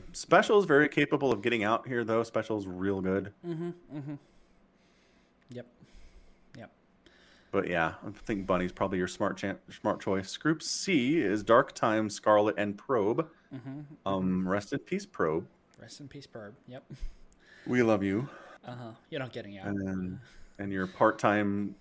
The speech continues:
Speaker 1: uh, practicing
Speaker 2: Yep.
Speaker 1: and gaming.
Speaker 2: Mm-hmm, mm-hmm. Mostly a
Speaker 1: So
Speaker 2: speed
Speaker 1: Dark
Speaker 2: runner now.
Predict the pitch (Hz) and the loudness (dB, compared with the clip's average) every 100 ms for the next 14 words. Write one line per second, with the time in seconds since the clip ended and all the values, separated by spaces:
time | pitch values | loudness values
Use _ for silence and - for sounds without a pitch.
0 | - 90 90 90 92 - _ - 92 - | -6 -4 -4 -6 -10 -14 _ -2 -2 -2
1 | - 135 156 _ _ - - 95 98 107 | -8 -8 -10 _ _ -16 -10 -6 -4 -4
2 | 151 - _ 139 120 139 _ 131 127 143 | -6 -14 _ -18 -16 -18 _ -16 -16 -18
3 | _ _ 202 - 131 - - - 139 170 | _ _ -8 -6 -6 -6 -6 0 2 2
4 | 104 107 | 0 -16